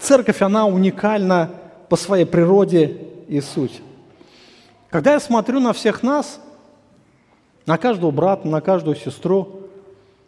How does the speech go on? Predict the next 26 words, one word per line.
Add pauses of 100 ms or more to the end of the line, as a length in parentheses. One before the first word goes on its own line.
(500)
независимо
от
возраста,
пожилые
вы
или
молодые, (1500)
я
не
перестаю
удивляться (680)
тому
божественному
чуду,
которое
делает
Бог. (1500)
Посмотреть
на
нашу
жизнь
вообще,
где
мы
были
раньше